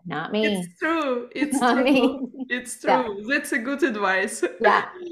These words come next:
Speaker 2: One habit that you would like to break, that you don't like. <laughs>
Speaker 1: Um,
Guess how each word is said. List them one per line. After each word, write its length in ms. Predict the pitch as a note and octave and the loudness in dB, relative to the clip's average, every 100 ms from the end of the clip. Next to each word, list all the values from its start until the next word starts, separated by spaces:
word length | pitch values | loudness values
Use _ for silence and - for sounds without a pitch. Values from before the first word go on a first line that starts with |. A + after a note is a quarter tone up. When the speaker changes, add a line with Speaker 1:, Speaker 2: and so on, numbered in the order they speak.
| E4 D#4+ D#4 - - | -12 -12 -12 -16 -14
Speaker 2:
One 400 | - A#3 E4+ G4 | -4 2 2 2
habit 420 | - E4 A#3 B3 G#3 | 0 0 0 -2 -2
that 220 | C4 - | -4 -2
you 120 | C4+ | -4
would 140 | C4 A3+ | -4 -2
like 220 | A3+ A3 | -4 -6
to 140 | - | -12
break, 460 | F#3+ G3+ G3 D#3+ - - _ _ _ _ _ _ _ _ _ _ _ _ _ _ _ _ _ _ - - - | -8 -8 -6 -8 -12 -20 _ _ _ _ _ _ _ _ _ _ _ _ _ _ _ _ _ _ -20 -18 -10
that 120 | G#3+ - | -8 -2
you 180 | A3+ | -2
don't 360 | G#3+ A#3 G3 G#3 | 0 0 0 -2
like. 400 | - - - - E4+ | -4 -4 -4 -2 -2
<laughs> 40 | C4+ G#3 F#3+ - _ _ _ _ _ _ _ _ _ - | -2 -6 -12 -20 _ _ _ _ _ _ _ _ _ -16
Speaker 1:
Um, 1080 | F3 E3+ F3 F#3 F#3 E3+ F3 F3 F3 F3 | -10 -8 -6 -6 -6 -6 -6 -6 -6 -8